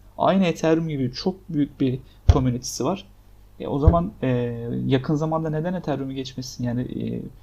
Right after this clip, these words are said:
bunun önünde hiçbir engel yok. Solana'nın önünde şu an hiçbir bariyer yok.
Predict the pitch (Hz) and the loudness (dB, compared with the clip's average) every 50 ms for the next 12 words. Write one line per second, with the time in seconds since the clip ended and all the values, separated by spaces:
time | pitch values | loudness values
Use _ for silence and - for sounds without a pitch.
0 | - - - - - - 139 151 156 151 151 156 160 165 170 175 170 - - 175 | -20 -20 -20 -10 -4 -2 0 2 2 2 0 0 -2 -2 -4 -6 -6 -6 -6 -6
1 | 175 170 170 175 175 175 170 156 - - - 143 151 165 175 175 180 185 180 151 | -4 -4 -4 -2 0 0 0 0 -2 -2 -2 0 2 2 2 0 -2 -2 -2 -4
2 | 147 - - 156 139 - - 196 - - 160 131 120 113 110 110 110 - - 104 | -4 -2 -2 -4 -2 -2 -2 -4 -2 -2 0 0 0 0 -2 -4 -6 -6 -8 -8